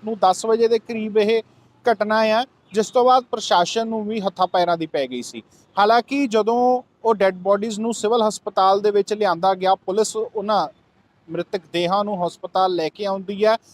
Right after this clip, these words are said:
ਰਾਤ ਨੂੰ ਹੀ ਇੱਕ ਅਧਿਕਾਰੀ ਦਾ ਬਿਆਨ ਸਾਹਮਣੇ ਆ ਜਾਂਦਾ ਹੈ ਕਿ ਜਦੋਂ ਡੈੱਡ ਬਾਡੀਜ਼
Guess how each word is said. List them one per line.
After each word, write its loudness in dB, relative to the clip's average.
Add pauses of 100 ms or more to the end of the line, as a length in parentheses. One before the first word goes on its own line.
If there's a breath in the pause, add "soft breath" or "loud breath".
(200 soft breath)
ਰਾਤ 6
ਨੂੰ 2
ਹੀ 0
ਇੱਕ -2
ਅਧਿਕਾਰੀ 2
ਦਾ 2
ਬਿਆਨ 0
ਸਾਹਮਣੇ -4
ਆ 2
ਜਾਂਦਾ 0
ਹੈ 0
ਕਿ -10 (340 soft breath)
ਜਦੋਂ 2
ਡੈੱਡ 2
ਬਾਡੀਜ਼ 0